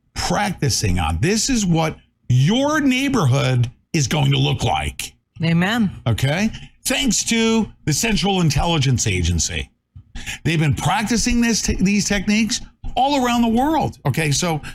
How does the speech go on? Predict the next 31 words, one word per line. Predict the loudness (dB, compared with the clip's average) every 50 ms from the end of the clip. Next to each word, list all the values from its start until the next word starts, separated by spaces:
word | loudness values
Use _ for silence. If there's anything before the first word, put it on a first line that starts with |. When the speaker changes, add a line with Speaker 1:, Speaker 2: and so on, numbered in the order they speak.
| -18 -20 _ 0
Speaker 1:
imagine | 2 2 2 2 2 2 0 0 -2 -6 -12 _ _ _ _ _ _ _ -6
they | -4 -4 -4
practiced | -4 -4 -4 -2 -2 -2 -2 -2 -2 -2 0 0 0 0 -2 -2 -4 -4 -6 -8 -10 _ _ _ _ _ _ _ _ _ _ _ 0
mind | 2 2 2 2
control | 2 2 2 0 0 0 -2 -6 _ _ -2
everywhere | 0 2 2 2 2 2 2
else | 0 0 0 -2 -4 -6 -8 -10 _ _ 0
around | 0 2 2 2 2
the | 2
world. | 2 2 2 2 0 -2 -4 -6 _ _ _ _ _ _ _ _ -2
What | 0 2
do | 2 2
they | 2 2 0
do? | 0 0 0 0 -2 -2 -6 -12 _ _ _ _ -4
They | -2 -2
turned | 0 0 0 0 2
it | 2 2
on | 2 2 2
the | 2 2
American | 2 2 2 0 0 0 0
people. | 2 0 0 0 -2 -4 -4 -6 _ _ _ _ -2
How | 0 0
do | 0
I | 0 0
know | 0 2 2
this? | 0 0 0 -2 -2 -4 -6 -8 _ _ _ _
I | -2 0 2
do | 2 2 2
know | 2 0 0
this. | -2 -4 -4 -4 -4 -4 -6 -6 -10 _ _ _ _ _ _ _ _ _ -6
Okay? | -6 -4 -2 -2 0 0 -2